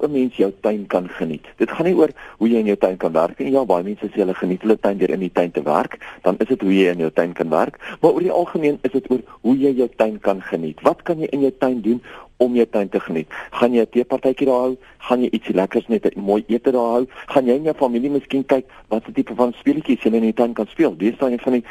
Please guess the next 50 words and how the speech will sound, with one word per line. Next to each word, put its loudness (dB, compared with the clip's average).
nuwe 2
speletjies 0
wat 2
weer 0
teruggekom -2
het -2
is 0
kroket. 0
Mense 0
kry 2
weer 0
daai 0
kroketstelle -2
en 2
nog 2
baie 2
ander 0
tuinspeletjies -2
wat 0
'n 0
mens -2
wel 2
kan 0
speel. -2
So 2
kyk 0
bietjie 0
uit, -2
wat -2
kan 0
jy 0
in 4
jou 2
tuin 0
doen? -4
Hoe 4
kan 0
jy 4
daai 2
hele 4
jaar 4
se 0
of 0
'n 0
paar 0
jaar 0
se -2
harde 0
werk, 0
beplanning 0